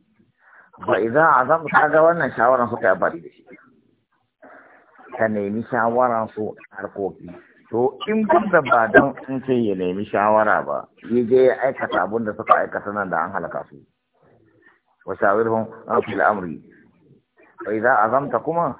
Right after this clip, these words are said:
fatawakkal ala Allah. Shine ainihin, eh, kitabun din da ake magana a ainihin sabaka. Shi ne laula kitabun min Allah sabaka, da an yi abin da aka yi.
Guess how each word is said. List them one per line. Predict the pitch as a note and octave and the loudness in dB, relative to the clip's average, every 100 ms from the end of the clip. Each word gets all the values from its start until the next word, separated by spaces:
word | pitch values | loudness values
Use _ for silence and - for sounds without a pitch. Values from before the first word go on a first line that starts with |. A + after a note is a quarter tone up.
| - - | -8 -6
fatawakkal | G#2 G2 A2 - - | -2 0 0 0 0
ala | - E2 F2+ | 2 2 0
Allah. | D#2 - - _ _ _ _ _ _ _ - _ _ | 0 -2 -2 _ _ _ _ _ _ _ -20 _ _
Shine | B2 A2+ A2 G#2 - _ - G#2+ | -6 -2 0 -2 -8 _ -6 -2
ainihin, | A#2 A#2+ B2 B2 - - - | 0 0 -2 -6 -10 -20 -10
eh, | A#1 D#2+ D#2+ - | -6 -6 -6 -10
kitabun | - G#2+ A2 G2 F2 | -2 0 2 0 -6
din | G2+ | -8
da | F#2 F2 | -4 -4
ake | F#2+ F2+ | -2 -2
magana | F2 G2+ G2+ G2+ - - - - | -2 -2 -2 -4 -8 -20 -12 -4
a | F#2 F#2+ F2 F2+ | 2 4 4 2
ainihin | A2 A2 G#2+ G#2+ | -2 -4 -4 0
sabaka. | F2+ F2 E2+ D2 - | 0 -2 -4 -4 -4
Shi | A#2 | -6
ne | G#2+ F#2+ - - - | -6 -6 -10 -20 -6
laula | A2 A#2+ G#2+ G2+ | -2 0 2 0
kitabun | - F#2+ A2 A2+ G#2 G2+ | -2 -2 2 2 0 -6
min | A2 A2+ | -4 -2
Allah | G#2 G2+ G#2+ A2 G2+ - _ - | -2 -2 -2 -4 -8 -12 _ -2
sabaka, | - G3 - - - G2 - _ _ _ _ _ _ _ _ - | 0 0 -2 -2 -8 -10 -12 _ _ _ _ _ _ _ _ -20
da | F#2 G#2 D#2 | -4 0 0
an | G#2 A2 | -2 -2
yi | |
abin | E2+ G2 F#2+ | -2 -2 -4
da | C2+ | -6
aka | - B1+ | -6 -14
yi. | - | -20